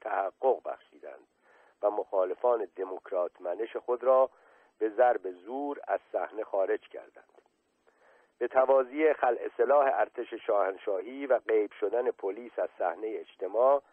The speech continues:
همین کمیته ها نقش نیروی انتظامی در جامعه را به عهده گرفتند. اما در هواپیمای شهباز که شاه و اطرافیانش را به مصر می‌برد، نه تنها نشاطی نبود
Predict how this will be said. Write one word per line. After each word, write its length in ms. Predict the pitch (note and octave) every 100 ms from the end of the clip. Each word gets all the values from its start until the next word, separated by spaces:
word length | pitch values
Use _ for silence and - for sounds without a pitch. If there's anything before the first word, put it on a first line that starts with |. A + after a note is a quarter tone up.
| _ _ -
همین 260 | D3 D3+ C3
کمیته 400 | A#2 G#2+ G2+ G2+
ها 260 | F#2+ B2 B2+
نقش 420 | B2 C3 - -
نیروی 560 | A2+ G2+ G2 A#2 A#2+
انتظامی 800 | A2+ F#2+ F#2+ G2+ F2+ F#2+ F2+ A2 A2
در 180 | F#2
جامعه 500 | - F#2 F2 E2 F2
را 280 | A2+ A2+ G#2+ - _ _ _
به 80 | G2+
عهده 380 | G2 F#2 - A2
گرفتند. 480 | - - - - - _ _ _ _ _ _ _ _ _ _ _ _ _ _ - _ _ _
اما 240 | - D#3+ G#3
در 160 | G3
هواپیمای 720 | D#3+ D#3+ D#3+ - D3+ D#3 F3
شهباز 580 | - D3 A#2+ - C#3+ B2 F#2+ _ -
که 120 | B2
شاه 420 | - D3 C#3+ B2
و 40 | A2+
اطرافیانش 920 | A2 - A#2 A2 A#2 C3 B2 G#2+ A2
را 140 | G2+
به 160 | G#2 G2+
مصر 520 | G#2 G#2 F#2+ - G#2
می‌برد، 580 | G#2+ G#2 C#3 D#3 D#3 D3+ - _ -
نه 160 | C3
تنها 460 | - D#3+ D3 B2+ A#2+
نشاطی 600 | A2+ G#2+ - D3+ - G#2+
نبود 500 | G2 F2+ A#2+ C#3